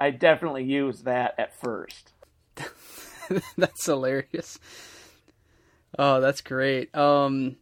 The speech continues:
Speaker 2: no, and it, and it makes so much sense too, like, your, your content with, um, <laughs> talking about George Bush and everything, uh, 'cause you were a history major, right?
Speaker 1: Yeah.
Speaker 2: Nice, yeah.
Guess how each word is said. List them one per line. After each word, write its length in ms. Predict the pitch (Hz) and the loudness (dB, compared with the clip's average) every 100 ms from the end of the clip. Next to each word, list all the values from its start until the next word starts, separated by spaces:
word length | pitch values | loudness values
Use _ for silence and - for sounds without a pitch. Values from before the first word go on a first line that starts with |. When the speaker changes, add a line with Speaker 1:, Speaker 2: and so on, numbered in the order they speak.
| _ _ _ | _ _ _
Speaker 2:
no, 160 | 156 170 | 2 4
and 100 | 143 | 2
it, 140 | - | 0
and 120 | 143 | 0
it 60 | 143 | 2
makes 240 | 175 233 | 4 4
so 140 | - 233 | 4 4
much 180 | 180 | 4
sense 360 | - 175 151 - | 2 2 2 -2
too, 340 | - 156 151 | 0 4 4
like, 220 | 135 123 - | 4 0 -2
your, 120 | 131 | -4
your 180 | - 135 | -2 -2
content 480 | - 131 127 135 131 | 0 -2 0 -4 -2
with, 200 | 131 - | -4 -2
um, 460 | 127 131 131 139 - - - - | -2 -2 -4 -6 -10 -12 -10 -6
<laughs> 380 | 160 - 185 - | -6 2 0 2
talking 260 | 160 127 135 | 0 0 0
about 260 | 135 131 127 | 0 0 0
George 340 | 131 127 - | -4 -6 -4
Bush 260 | 127 127 - | -4 -4 -4
and 100 | 131 | -4
everything, 520 | 127 135 131 131 127 - - - - | -2 -4 -4 -4 -6 -12 -20 -16 0
uh, 180 | 127 123 | 2 2
'cause 180 | 151 | 2
you 100 | 165 | 2
were 100 | 208 | 6
a 40 | 165 | 6
history 340 | 175 - 147 | 4 0 -2
major, 320 | 127 127 117 123 | -2 -2 -4 -2
right? 260 | 123 151 - - _ _ | 0 -2 -4 -18 _ _
Speaker 1:
Yeah. 360 | 156 147 107 - - _ _ _ _ _ _ | 2 4 4 -2 -16 _ _ _ _ _ _
Speaker 2:
Nice, 320 | 151 127 123 | -4 -4 -4
yeah. 340 | 139 131 110 | 0 2 2